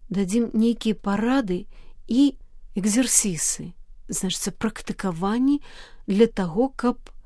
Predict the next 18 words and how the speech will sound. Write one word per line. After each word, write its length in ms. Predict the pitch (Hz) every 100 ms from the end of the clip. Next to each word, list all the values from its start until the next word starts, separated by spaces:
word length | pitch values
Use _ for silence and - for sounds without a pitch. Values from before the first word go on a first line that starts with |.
| - - - - - -
па-першае, 640 | 196 - 240 - 196 180 - - -
ацаніць 560 | 214 220 - 208 196 -
свой 240 | 185 175
стан 420 | - - 170 165 - - -
псіхічны, 560 | - 220 247 - 285 277 - - - - - - - - - - - -
ацаніць 420 | 208 - 226 220
свой 260 | - 202 190
псіхалагічны 760 | - 208 - 185 170 175 -
стан 420 | 170 - 165 180 202 - - -
здароўя 540 | 165 196 254 277 302 294 - - - - - - -
і 120 | 262
пачаць 680 | - 254 254 240 247 - - - - -
працаваць, 560 | 220 - 226 220 -
карэктаваць 1040 | - 233 247 247 - 233 214 202 220 - 185
яго, 320 | 170 - - - - - - -
калі 200 | 196 208
вы 100 | 240 254 -
зразумееце, 960 | 214 220 208 196 214 247 - 262 254